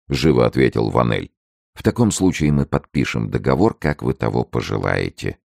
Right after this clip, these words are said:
Бегите же к друзьям господина Фуке». «Лечу!» «И добейтесь свидания с суперинтендантом». «Хорошо, монсеньор. Будьте уступчивы». «Да».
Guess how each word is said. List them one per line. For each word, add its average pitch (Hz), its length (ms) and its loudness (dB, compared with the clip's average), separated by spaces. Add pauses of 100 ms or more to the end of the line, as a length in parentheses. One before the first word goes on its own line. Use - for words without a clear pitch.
(340)
Бегите 107 480 2
же 82 160 2
к 78 40 -6
друзьям 73 640 0
господина 65 600 -2
Фуке». 67 600 -4 (1500)
«Лечу!» 175 720 4 (300)
«И 67 100 0
добейтесь 107 640 4
свидания 76 680 2
с - 60 -4
суперинтендантом». 60 1400 -2 (320)
«Хорошо, - 480 4
монсеньор. 71 680 2 (200)
Будьте 71 400 0
уступчивы». 71 800 -2 (140)
«Да». 101 360 6